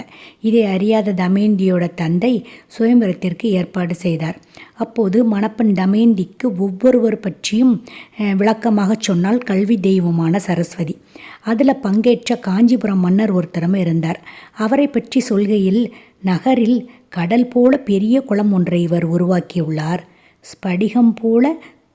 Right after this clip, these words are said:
தூய்மையான நீர் நிரம்பிய அந்த குளத்தின் அழகை வர்ணிக்க முடியாமல் கவிஞர்களே வாயை மூடிவிட்டனர். அதிலுள்ள நீர்த்துளிகள் சேர்ந்தே வானில்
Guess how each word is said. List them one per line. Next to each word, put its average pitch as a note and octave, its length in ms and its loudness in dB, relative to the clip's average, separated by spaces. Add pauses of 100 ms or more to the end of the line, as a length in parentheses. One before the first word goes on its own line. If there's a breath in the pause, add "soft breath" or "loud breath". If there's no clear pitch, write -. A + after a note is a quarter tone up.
தூய்மையான B3+ 920 4 (100)
நீர் A#3+ 400 4
நிரம்பிய G#3 680 0
அந்த A#3+ 400 2
குளத்தின் A3+ 580 -2
அழகை G3 400 0
வர்ணிக்க F#3 520 -2
முடியாமல் F#3+ 640 0 (400 loud breath)
கவிஞர்களே A3 680 2
வாயை G3+ 380 0
மூடிவிட்டனர். E3+ 800 -2 (380 loud breath)
அதிலுள்ள G#3+ 600 2
நீர்த்துளிகள் G#3+ 880 2
சேர்ந்தே A3 600 2
வானில் G3+ 520 2